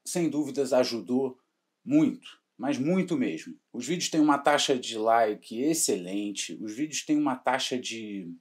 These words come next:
de retenção, de tempo de exibição, que também é excelente, muito melhor do que a média recomendada. É, todos esses vídeos, pessoal, eu fiz sozinho, tá? Talvez alguns de vocês possam achar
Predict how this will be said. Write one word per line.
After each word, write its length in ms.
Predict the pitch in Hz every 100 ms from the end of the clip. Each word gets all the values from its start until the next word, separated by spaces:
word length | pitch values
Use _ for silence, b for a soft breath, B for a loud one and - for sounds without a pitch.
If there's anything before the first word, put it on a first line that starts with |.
| _ _ -
de 140 | 101
retenção, 760 | 110 131 131 110 - 135 131
de 140 | 117 107
tempo 320 | - 131 127
de 80 | 117
exibição, 640 | 101 107 92 - 107 101 b b b
que 80 | -
também 380 | - 151 156 165
é 140 | 156
excelente, 760 | 185 185 151 151 110 127 127 -
muito 340 | 127 185 196
melhor 420 | 151 123 110 120 117
do 100 | 113
que 100 | 117
a 100 | 101
média 320 | 101 107 107
recomendada. 920 | 107 - 101 90 85 87 92 98 - _ _ _ _ _ -
É, 220 | 123 127
todos 240 | 127 226
esses 300 | 208 202 143
vídeos, 340 | 101 160 143 -
pessoal, 460 | 110 98 101 85
eu 100 | 113
fiz 540 | 131 - 160 151 - -
sozinho, 800 | - 165 156 127 123 127 101 82
tá? 300 | 92 95 101 _ _ _ _ _ -
Talvez 280 | 123 156
alguns 260 | 156 139 151
de 40 |
vocês 320 | 127 127 147 131
possam 260 | 127 123
achar 240 | 107 -